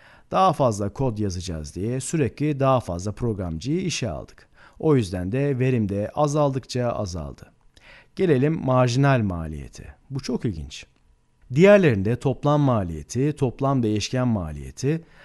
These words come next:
toplam toplam maliyeti veya toplam sabit maliyeti alıp toplam kod miktarına bölüyorduk. Yani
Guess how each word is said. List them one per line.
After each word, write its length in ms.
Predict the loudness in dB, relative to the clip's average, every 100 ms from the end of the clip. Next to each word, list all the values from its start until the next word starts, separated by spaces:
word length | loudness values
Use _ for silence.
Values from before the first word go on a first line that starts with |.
| -20 -4
toplam 420 | -4 0 2 2
toplam 400 | 0 -2 0 0
maliyeti 540 | 2 0 -2 -4 -4
veya 360 | -2 -2 -2 -2
toplam 460 | -4 -4 0 0 -2
sabit 440 | -2 0 0 -2
maliyeti 520 | -4 -4 -8 -10 -12
alıp 420 | -10 -4 -4 -4 -12 _ _ _ 0
toplam 440 | 0 2 2 0
kod 260 | 0 -2 0
miktarına 580 | -2 -4 -4 -2 0
bölüyorduk. 600 | 0 -2 -4 -10 -16 -18 -18 -18 _ -20 _
Yani 440 | -4 -2 0 0